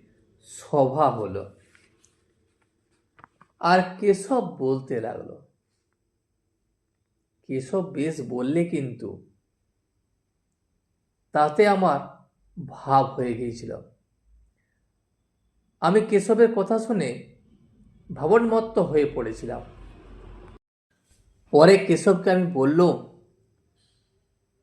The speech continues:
"তুমি যে এগুলো এত বলো কেন, আমি বুঝতে পারি না। যে হে ঈশ্বর, তুমি কি সুন্দর ফুল করিয়াছ, তুমি আকাশ করিয়াছ,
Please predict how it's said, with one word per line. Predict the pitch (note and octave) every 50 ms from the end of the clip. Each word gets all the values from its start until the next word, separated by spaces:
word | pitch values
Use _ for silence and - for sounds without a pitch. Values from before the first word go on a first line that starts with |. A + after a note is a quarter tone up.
| _ _ _ _ _ _ _ _ -
"তুমি | - G3+ G#3+ A#3
যে | A3 -
এগুলো | A3 - - - D3+ D3+ D3+ E3+ G#3+ G#3+ G#3+
এত | G3 E3 D3 D3+ D3+ - -
বলো | G3+ F3 - B2 B2 C3 C3+ D#3+ E3+
কেন, | E3+ - G3+ G#3 G3 E3+ B2+ - - - - _ _ _ _ _ _ _ _ _ _ -
আমি | D3 D#3 F3
বুঝতে | E3+ C#3 C#3+ C3+ C3 C3+ - - E3+ D#3
পারি | - - C3 C3 C3
না। | - - - - - - _ _ _ _ _ _ _ _ _ _ _ _ _ _ _ -
যে | C3 C3+
হে | C3 C3+ D#3+ F3+ G3
ঈশ্বর, | F3+ F3 E3+ - - - - A#3 A3 F#3 C3 A#2 - - - - _ _ _ _ _ _ _ _ _ _ _ _ _ _ _ _ _ -
তুমি | - G#3 A#3
কি | A3+ A#3 A3 G3+
সুন্দর | - - B3 A#3 A#3+ A#3+ C#4 C4 A#3 C4 -
ফুল | - - A#3 G#3+ G3
করিয়াছ, | G#3 G#3+ G3 F#3+ F#3+ F#3+ F3 F3 - - D#3 A#2+ G#2+ G#2 - - - - - - - - - - - - - - - - _ _ _ - - _ -
তুমি | A#3 G#3+ A#3
আকাশ | G#3 F3+ F3 F#3 F#3+ - B3+ B3 A#3+ A#3+ A#3+
করিয়াছ, | - - G3+ G3 G#3 G3+ G3 F#3+ F#3 - -